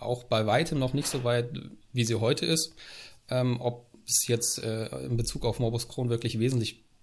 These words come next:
besser geworden ist, was die, äh, klassischen Behandlungsmethoden angeht, darüber lässt sich sicherlich auch streiten, aber, ähm, was mich interessiert, ähm, was für Medikamente hast du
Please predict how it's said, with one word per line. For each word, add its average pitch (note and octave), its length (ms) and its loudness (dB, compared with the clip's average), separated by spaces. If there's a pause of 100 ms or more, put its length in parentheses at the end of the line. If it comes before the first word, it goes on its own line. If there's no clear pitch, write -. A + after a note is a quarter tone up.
(160)
besser C#3+ 300 2
geworden C3+ 340 4
ist, C3+ 160 -2
was B2 180 0
die, A2+ 260 0
äh, A2 320 -4
klassischen B2 500 -2
Behandlungsmethoden B2 840 0
angeht, B2 380 -2 (800)
darüber B2+ 560 4
lässt B2 200 4
sich A#2 160 2
sicherlich G#2+ 360 0
auch A2 180 0
streiten, C3 520 0
aber, A#2 420 4
ähm, A2+ 240 -2
was A#2+ 180 2
mich C3+ 360 0
interessiert, D3+ 840 0
ähm, B2+ 920 -2 (340)
was A#2+ 640 2
für D#3+ 180 2
Medikamente D3+ 680 2
hast D3+ 220 2
du C3 180 2